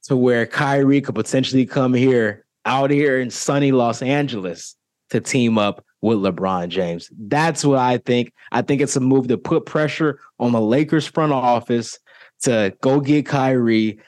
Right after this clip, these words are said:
I think LeBron has something to do with it as well.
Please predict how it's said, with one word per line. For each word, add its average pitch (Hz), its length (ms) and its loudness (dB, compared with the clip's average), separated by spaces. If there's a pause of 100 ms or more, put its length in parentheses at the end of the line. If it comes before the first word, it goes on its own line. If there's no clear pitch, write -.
(120)
I 110 80 -2
think 123 300 -2
LeBron 135 560 0
has 127 240 0
something 135 300 0
to 143 80 2
do 139 180 2
with 139 160 2
it 135 80 2
as 135 160 0
well. 101 440 2